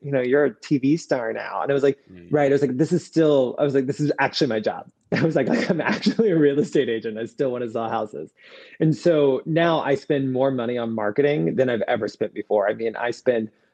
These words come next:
Speaker 1: hundreds and hundreds and hundreds of thousands of dollars a year on marketing,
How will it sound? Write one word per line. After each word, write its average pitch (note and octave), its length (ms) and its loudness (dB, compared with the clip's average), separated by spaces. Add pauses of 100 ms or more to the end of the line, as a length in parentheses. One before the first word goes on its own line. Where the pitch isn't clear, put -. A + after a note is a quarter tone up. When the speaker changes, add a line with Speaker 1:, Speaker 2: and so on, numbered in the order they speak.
(120)
Speaker 1:
hundreds C#3+ 480 2
and B2 100 2
hundreds A#2 460 2
and A#2 120 2
hundreds A2+ 580 -2
of G#2+ 100 0
thousands G#2+ 400 0
of G2+ 80 -6
dollars G#2 380 2
a A#2 40 0
year G#2 220 0
on G2 120 -2
marketing, G2+ 480 -4